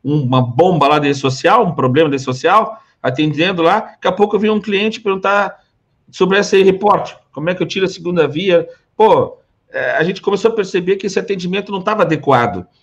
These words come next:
né? Porque os assuntos eram muito diferentes. O que que a gente fez? A gente criou um setor agora em junho,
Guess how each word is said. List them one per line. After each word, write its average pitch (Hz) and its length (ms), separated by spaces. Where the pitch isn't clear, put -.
né? 127 200
Porque 165 320
os 175 120
assuntos 214 380
eram 185 140
muito 165 200
diferentes. 135 580
O - 340
que 170 100
que 185 60
a 202 40
gente 208 160
fez? 170 260
A - 20
gente 165 100
criou 180 180
um 196 40
setor 180 560
agora 156 260
em 151 60
junho, 151 480